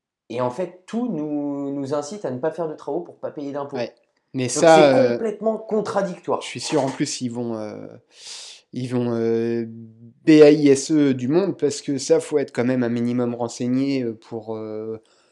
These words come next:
Speaker 2: bah, pour comprendre le, le fait que, bah oui, je fais des travaux, euh, par contre, c'est quoi cette réintégration d'amortissement ? En fait, le
Speaker 1: Ouais.
Speaker 2: mec, euh, il va faire un logement tout beau, mais il va se faire,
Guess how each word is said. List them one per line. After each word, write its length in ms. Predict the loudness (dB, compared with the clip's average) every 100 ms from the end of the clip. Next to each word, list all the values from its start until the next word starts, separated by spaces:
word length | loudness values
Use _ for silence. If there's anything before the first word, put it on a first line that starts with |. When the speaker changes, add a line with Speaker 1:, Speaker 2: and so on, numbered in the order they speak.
| _ _ _ _
Speaker 2:
bah, 140 | -6 -4
pour 180 | -4 -6
comprendre 380 | -6 -2 0
le, 240 | 0 0 -2
le 60 | -2
fait 200 | -4 -4
que, 120 | -4
bah 180 | -4 0
oui, 120 | 0
je 80 | -2
fais 120 | -6
des 160 | -4 -4
travaux, 560 | -4 -6 -4 -6 -4 -4
euh, 40 |
par 160 | -6 -12
contre, 160 | -12 -10
c'est 120 | -10
quoi 140 | -10
cette 200 | -12 -12
réintégration 760 | -12 -12 -12 -14 -16 -16 -14 -12
d'amortissement ? 760 | -10 -12 -16 _ -16 -10 -8
En 60 | -8
fait, 200 | -10 -10
le 80 | -6
Speaker 1:
Ouais. 60 |
Speaker 2:
mec, 180 | -8 -8
euh, 120 | -8
il 120 | -8 -6
va 100 | -8
faire 240 | -6 -6
un 80 | -4
logement 300 | -6 -6 -10
tout 140 | -8
beau, 200 | -4 -4
mais 160 | -4 -4
il 80 | -4
va 120 | -8
se 120 | -8
faire, 200 | -6 -4